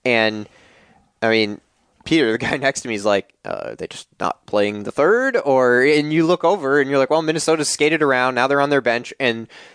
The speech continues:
the Michigan north half of the ice is completely empty." So the ref has to go <laughs> back into the locker room and see if Michigan was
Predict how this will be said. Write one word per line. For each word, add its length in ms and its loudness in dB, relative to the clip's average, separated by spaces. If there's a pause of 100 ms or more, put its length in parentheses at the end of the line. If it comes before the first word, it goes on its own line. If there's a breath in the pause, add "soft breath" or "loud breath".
(140 loud breath)
the 320 -2
Michigan 480 -2
north 240 2
half 260 -6
of 80 -14
the 140 0
ice 260 0
is 160 -6
completely 580 0
empty." 320 -6 (200 loud breath)
So 400 0 (240 soft breath)
the 420 4 (200)
ref 460 -2 (100)
has 280 -2
to 100 -8
go 320 0
<laughs> 60 -20
back 540 -6
into 360 -2
the 100 -2
locker 420 0
room 340 0 (400 loud breath)
and 160 -2
see 400 2
if 180 -2
Michigan 600 -2
was 480 -2